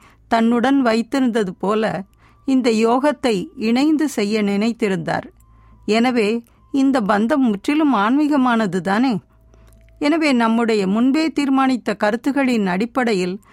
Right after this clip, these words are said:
நாம் ஸ்ரீ அரவிந்தரை பொருத்த முடியாது. அவருடைய நாடகங்களிலும் கவிதைகளிலும் அன்புதான்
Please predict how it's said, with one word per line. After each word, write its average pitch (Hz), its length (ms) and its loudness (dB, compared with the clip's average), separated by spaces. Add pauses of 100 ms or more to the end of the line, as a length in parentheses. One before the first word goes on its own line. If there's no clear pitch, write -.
(180)
நாம் 220 320 2
ஸ்ரீ 202 200 -2
அரவிந்தரை 220 580 0
பொருத்த 202 400 -4
முடியாது. 165 580 -4 (1200)
அவருடைய 269 480 2
நாடகங்களிலும் 277 1000 2
கவிதைகளிலும் 226 760 0 (320)
அன்புதான் 233 760 0